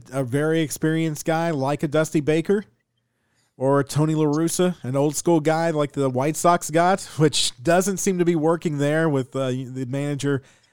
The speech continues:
attacking his own players? Or do you do what they've, they've done the last few times and what was kind of a trend in baseball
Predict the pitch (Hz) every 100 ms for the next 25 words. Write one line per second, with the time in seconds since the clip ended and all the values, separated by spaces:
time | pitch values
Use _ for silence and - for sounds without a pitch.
0 | _ - 123 156 147 135 139 131 147 135
1 | 147 151 156 156 - 214 277 226 208 -
2 | _ _ _ _ _ _ 147 190 160 208
3 | 196 190 196 143 151 180 175 165 170 185
4 | 180 180 175 180 - 185 190 180 175 160
5 | 139 156 160 - 170 160 135 - 160 160
6 | 147 131 156 180 135 127 123